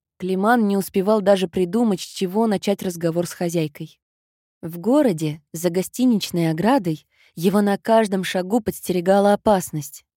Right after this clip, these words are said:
В те дни своры кровожадной черни могли до смерти затравить любого, кто своим обличием походил на аристократа. А Климан, уверяю вас, был аристократ с головы до пят,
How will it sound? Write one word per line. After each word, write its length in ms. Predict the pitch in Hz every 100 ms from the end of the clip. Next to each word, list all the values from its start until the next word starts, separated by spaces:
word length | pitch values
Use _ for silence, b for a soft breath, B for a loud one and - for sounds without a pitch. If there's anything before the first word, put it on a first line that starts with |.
| _
В 80 | -
те 180 | - 196
дни 400 | 180 208 254 262 b b b
своры 460 | - - 170 247 208
кровожадной 800 | - 175 185 185 214 208 175 160
черни 420 | - 254 254 175
могли 340 | 170 170 190
до 280 | 180 160 233
смерти 380 | - 175 165 160
затравить 580 | 160 156 170 170 180 180
любого, 580 | 170 160 214 247 175 - b b
кто 160 | - 180
своим 320 | - 185 185
обличием 520 | 180 170 208 247 160
походил 440 | 156 160 165 165 196
на 120 | 185
аристократа. 720 | 185 - 208 214 208 160 151 - _ B B B
А 80 | 165
Климан, 640 | - 180 180 202 247 262 _ -
уверяю 600 | 180 170 185 208 208 185
вас, 400 | 190 196 160 - B B -
был 220 | 180 220
аристократ 600 | 208 208 - 202 226 233
с 40 | 185
головы 420 | 190 196 190 208
до 160 | 208
пят, 360 | 214 220 170 -